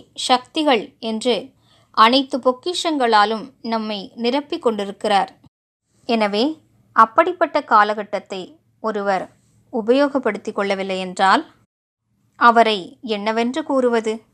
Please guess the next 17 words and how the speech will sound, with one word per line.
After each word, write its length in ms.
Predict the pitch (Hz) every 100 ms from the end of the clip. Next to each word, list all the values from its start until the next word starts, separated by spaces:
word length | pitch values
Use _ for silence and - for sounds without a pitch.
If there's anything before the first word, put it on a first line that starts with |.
| _ _ _ _ _ _ -
அவரை 380 | 247 247 247 233
நீங்கள் 500 | 214 208 214 196 - 220
புத்திசாலி 640 | 240 233 302 320 285 294
என்று 220 | 285 226
கூறுவீர்களா? 640 | 233 208 190 190 196 185 220 349 _ _ _ _ _ _ _ _ _
எனவே 460 | 220 208 208 202 180
சிந்தனை 540 | - - 262 320 285 202
செய்யுங்கள். 500 | - 190 196 196 185 - _ _ _ _
பாபாவின் 640 | 262 226 214 214 226 220 220
குழந்தைகளாகிய 800 | 226 233 247 247 233 220 233
நாம் 220 | 220 214 214
அனைவரும் 480 | 208 208 214 233 349 _
மிகுந்த 520 | - 233 233 262 311 320
புத்திசாலிகள். 840 | 220 226 311 - 208 190 208 170 - _ _ _ _ _ -
நேரத்திற்கும் 800 | 226 226 262 269 254 247 247 285
முக்கியத்துவம் 640 | 285 - 240 233 233 214
அளிப்போம். 460 | 208 202 - 190 185